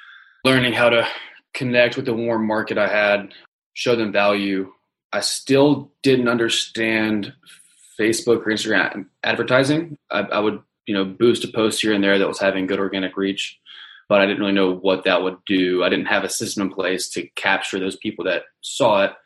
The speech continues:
So long story short, I, I also signed up for the, um, marketing incubator too. That was, that was back in, like, May or June. So it's about six months after the incubator.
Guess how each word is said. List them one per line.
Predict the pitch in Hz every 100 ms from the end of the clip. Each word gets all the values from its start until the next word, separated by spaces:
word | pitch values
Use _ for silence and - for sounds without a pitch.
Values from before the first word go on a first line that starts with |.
| -
So | 190 143 131 - _
long | 120 123
story | 117
short, | 117 113
I, | 107
I | - 110 - _
also | 120 - 127
signed | 117 123 110
up |
for | 101
the, | 101 101
um, | 95 95
marketing | 117 135 107 95 95 -
incubator | 113 98 95 92
too. | 92 - 113 101 92
That | 95
was, | 95 - - - - -
that | 113
was | 110
back | 110
in, | 98
like, | 92
May | 92 95 98 98 98 101 -
or | 92
June. | 95 104 107 110
So | 104 98
it's |
about | - 87
six | - 110
months | 107 101
after | 104 104 101
the | 101
incubator. | 101 110 107 104